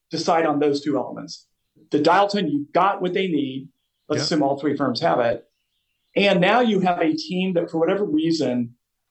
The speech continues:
Speaker 1: looks more attractive to that client. Could be easier to work with. Could be they have better experience in exactly what it is you're going to want to do.
Speaker 2: Yeah.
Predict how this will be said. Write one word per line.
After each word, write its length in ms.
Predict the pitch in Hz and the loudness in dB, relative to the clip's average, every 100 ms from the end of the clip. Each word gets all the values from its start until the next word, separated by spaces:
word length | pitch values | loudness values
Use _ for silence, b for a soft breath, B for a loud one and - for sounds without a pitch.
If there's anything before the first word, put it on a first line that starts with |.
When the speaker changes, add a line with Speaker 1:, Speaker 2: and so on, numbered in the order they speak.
| _ _ | _ _
Speaker 1:
looks 240 | 170 190 202 | 0 2 2
more 180 | 202 143 | 0 0
attractive 920 | - - - 170 165 170 - 120 - | -2 -8 -2 0 0 -2 -4 -8 -6
to 80 | 139 | -2
that 200 | 139 143 | -2 -2
client. 300 | 170 139 - | -2 -2 0
Could 180 | 226 180 | 0 2
be 360 | 196 190 - _ _ - | 0 -2 -6 _ _ -2
easier 320 | 143 143 151 | 0 2 2
to 80 | 202 | 2
work 280 | 226 220 | 2 0
with. 220 | - - - _ - | -4 -6 -8 _ -4
Could 220 | 285 302 | 0 2
be 340 | 175 160 151 - _ - | 2 2 0 -6 _ -2
they 160 | 170 196 | 0 2
have 400 | 220 208 135 - | 0 -2 -4 -2
better 280 | 175 220 240 | 0 2 -2
experience 640 | - - 180 175 175 170 | -6 -8 -2 0 0 -2
in 80 | 147 | -2
exactly 640 | 135 120 120 175 220 233 196 | -4 -4 0 2 2 2 0
what 180 | 175 | 2
it 100 | 170 | 0
is 240 | 156 151 139 | 2 0 0
you're 240 | 131 165 | 0 2
going 320 | 160 151 151 | 2 2 2
to 180 | 147 143 | 0 -2
want 280 | 131 135 143 | 0 0 -2
to 120 | - 123 | -6 -6
do. 440 | 123 127 190 - - | -2 0 0 -2 -6
Speaker 2:
Yeah. 200 | 131 | -6